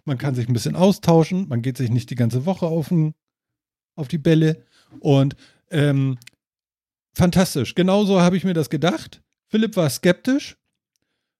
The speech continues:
Jan war euphorisch. Und ja, ihr kriegt, wenn wir das irgendwie realisieren können, natürlich den Chat auch, äh, da reingespiegelt. Das wäre natürlich ganz cool. Dann müsste der aber auch wieder da reinschreiben, ne? Geht das?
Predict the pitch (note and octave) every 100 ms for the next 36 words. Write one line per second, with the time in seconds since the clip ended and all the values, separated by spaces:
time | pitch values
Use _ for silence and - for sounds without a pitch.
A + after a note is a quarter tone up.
0 | _ - D3 G#3 F#3+ F#3 F3 F3 - _
1 | _ _ - F#3 - F3+ F#3+ G#3+ C4+ F#4+
2 | - - _ _ _ _ _ _ _ _
3 | - F3 F#3+ F#3+ F#3+ - - _ _ _
4 | _ C#3+ D#3+ G3+ F#3 F#3 - - G3 B2+
5 | - - - D#3+ F3 E3 E3 D3+ F3+ E3
6 | D#3+ E3+ D#3 D3 D3 D#3+ D#3+ E3+ D3 C3+
7 | B2 C#3+ C3+ B2+ B2 A#2 - C#3 - A#2
8 | A2 - - G#2 A2+ - A#2+ - A2+ G#2+
9 | A2+ A#2+ - - A#2 G#2+ A2+ - B2 G#2
10 | - G#2 A2+ - - - G#2+ A2 C3 -
11 | B2 C3 F3+ F3 E3 C3+ D#3+ B2 C#3 F3
12 | C3+ G2+ - F#2+ F#2+ F#2+ C#3+ G#3+ C3 G3
13 | A3 -